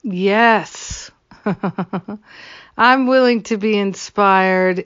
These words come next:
and you must be too, or we wouldn't be praying together today.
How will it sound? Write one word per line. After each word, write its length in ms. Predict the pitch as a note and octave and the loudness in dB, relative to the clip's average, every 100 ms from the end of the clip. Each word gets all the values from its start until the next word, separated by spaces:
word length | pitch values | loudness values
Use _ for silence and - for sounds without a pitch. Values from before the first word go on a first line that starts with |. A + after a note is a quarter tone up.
| - | -6
and 680 | F#3 F3 F3 F3 E3+ F3 F3 | -4 -2 -2 -2 -2 -2 -4
you 400 | - G3+ G3 G#3 | -6 -4 -2 -2
must 440 | G3+ F3+ F3 - | -2 -4 -6 -10
be 220 | F#3 E3+ | -8 -8
too, 540 | E3+ - F3+ F3 F3 - | -8 -10 -6 -4 -6 -8
or 140 | F#3 E3+ | -8 -6
we 140 | E3 | -6
wouldn't 280 | F3 F#3+ F#3 | -6 -6 -6
be 160 | F3+ | -8
praying 480 | E3+ - E3+ E3 E3 | -10 -10 -8 -6 -8
together 600 | - F3 E3 D#3+ D#3+ D#3+ | -12 -14 -10 -8 -8 -10
today. 680 | D#3+ - E3+ D#3+ D#3 D3+ D#3+ | -12 -16 -14 -12 -12 -14 -16